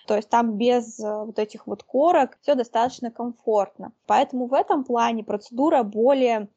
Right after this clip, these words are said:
комфортна для пациента, и пациент её не пугается. То есть это не значит, что там у него что-то облезет, он будет там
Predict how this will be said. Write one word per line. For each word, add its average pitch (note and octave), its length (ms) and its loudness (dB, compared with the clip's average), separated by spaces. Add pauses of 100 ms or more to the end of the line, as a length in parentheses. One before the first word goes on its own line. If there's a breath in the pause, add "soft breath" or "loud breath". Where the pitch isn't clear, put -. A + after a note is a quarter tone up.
(120)
комфортна A#3+ 440 -2
для G#3+ 200 0
пациента, G#3+ 720 -2 (200)
и E4 300 2
пациент C4+ 500 -2
её A#3 160 2
не A3+ 240 0
пугается. G#3 720 0
То G3+ 160 0
есть G3+ 180 -4
это A3+ 240 -4
не G3+ 220 -10
значит, G#3 440 -8
что G3+ 360 -4
там G3 220 -6
у F#3+ 40 -8
него F#3 220 -6
что-то G3+ 420 -2
облезет, G#3 480 -2
он G#3+ 240 -4
будет G#3+ 260 -2
там G3+ 260 -2